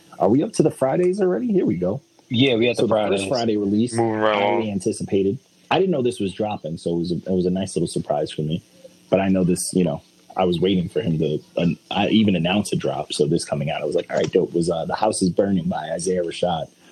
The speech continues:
Speaker 2: And you
Speaker 1: This
Speaker 2: gave
Speaker 1: is,
Speaker 2: it
Speaker 1: uh,
Speaker 2: an eight out of ten, bro. Oh my gosh. This was a nine point five, bro. You're bugging. This album's fucking
Speaker 1: Nine point five?
Speaker 2: amazing.
Speaker 1: You're crazy.
Speaker 2: This album is fucking amazing.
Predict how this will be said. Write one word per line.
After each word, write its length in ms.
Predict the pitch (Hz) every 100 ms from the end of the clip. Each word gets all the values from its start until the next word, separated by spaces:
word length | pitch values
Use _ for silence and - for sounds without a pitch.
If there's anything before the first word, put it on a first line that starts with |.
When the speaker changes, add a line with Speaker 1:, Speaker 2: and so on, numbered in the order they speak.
| - -
Speaker 2:
And 140 | - 117
you 60 | 117
Speaker 1:
This 80 |
Speaker 2:
gave 120 | 113 127
Speaker 1:
is, 80 |
Speaker 2:
it 80 | 113
Speaker 1:
uh, 40 | 104
Speaker 2:
an 120 | 95
eight 240 | - 127
out 160 | 120 110
of 200 | 104 95
ten, 440 | - 127 120 110 101
bro. 140 | 113
Oh 220 | 110 110
my 220 | 92 90
gosh. 360 | 92 107 98 90
This 180 | 180 202
was 100 | 185
a 80 | 143
nine 240 | 139 135
point 240 | 147 131 110
five, 240 | 120 101
bro. 240 | 107 113 - _ 147
You're 100 | 127
bugging. 320 | 123 104 92 _ _ _ - - _ _ _ _ 202
This 120 | 208
album's 300 | 269 - 175
fucking 240 | 190 156
Speaker 1:
Nine 0 |
point 0 |
five? 80 | 131
Speaker 2:
amazing. 320 | 160 165 123
Speaker 1:
You're 120 | 139
crazy. 640 | - - 117 104 87 87 _ _ _
Speaker 2:
This 240 | 214 240 -
album 300 | - 262 208
is 100 | 156
fucking 380 | - 196 185 151
amazing. 520 | 120 127 147 101 95